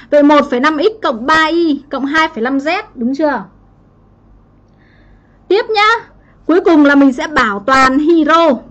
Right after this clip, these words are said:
Thì sẽ có thôi, đó là gì? X cộng với hai y cộng với z chính là bằng số mol nước là không phẩy ba. Vậy bây giờ có ba phương trình này rồi, bấm máy tính giải được ra x,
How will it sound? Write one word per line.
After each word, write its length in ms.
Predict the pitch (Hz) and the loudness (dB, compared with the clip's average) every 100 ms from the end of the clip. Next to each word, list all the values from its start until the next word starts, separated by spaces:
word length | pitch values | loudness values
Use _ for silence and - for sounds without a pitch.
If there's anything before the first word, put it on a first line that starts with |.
| _ - - _ _ _ | _ -20 -20 _ _ _
Thì 100 | - | -6
sẽ 180 | 277 311 | -4 -6
có 260 | 302 269 349 | -4 0 0
thôi, 260 | 392 330 | 2 2
đó 140 | 311 294 | 0 0
là 160 | 339 | 0
gì? 240 | 247 262 - | -2 -4 -2
X 160 | 370 480 - _ _ _ _ _ _ _ _ _ | -2 -2 -6 _ _ _ _ _ _ _ _ _
cộng 240 | - 330 254 | -4 -2 0
với 280 | 254 277 370 | 2 2 0
hai 320 | 359 349 339 | 0 -2 0
y 380 | 330 359 349 - - - - _ _ _ | 0 0 0 -2 -8 -20 -20 _ _ _
cộng 220 | 311 269 | -4 -2
với 140 | 247 285 | 0 0
z 260 | 370 440 466 - | 0 -2 -4 -4
chính 200 | 311 392 | -2 0
là 100 | 427 | 0
bằng 220 | 277 254 | -2 -2
số 220 | 247 254 | -2 0
mol 160 | 294 330 | 0 0
nước 380 | 330 415 480 - _ _ _ _ _ | 0 0 0 -6 _ _ _ _ _
là 160 | - 240 | -4 -4
không 260 | 233 311 302 | -2 -2 -2
phẩy 120 | 233 | -2
ba. 380 | 196 285 311 277 - _ - _ | -2 0 0 -2 -10 _ -20 _
Vậy 140 | 330 | -2
bây 120 | 330 339 | 0 0
giờ 180 | 302 | 0
có 120 | 285 302 | 0 0
ba 240 | 349 349 | 2 2
phương 120 | 339 302 | 0 -2
trình 180 | 311 254 | -2 -2
này 140 | 247 | -2
rồi, 220 | 240 247 | 0 0
bấm 260 | 220 240 311 | 0 -2 -2
máy 120 | 320 | -4
tính 300 | 320 285 392 494 | -2 0 0 -4
giải 240 | 247 202 220 | -6 -4 -2
được 140 | 220 | -2
ra 260 | 277 285 - | 0 0 0
x, 140 | 330 | -2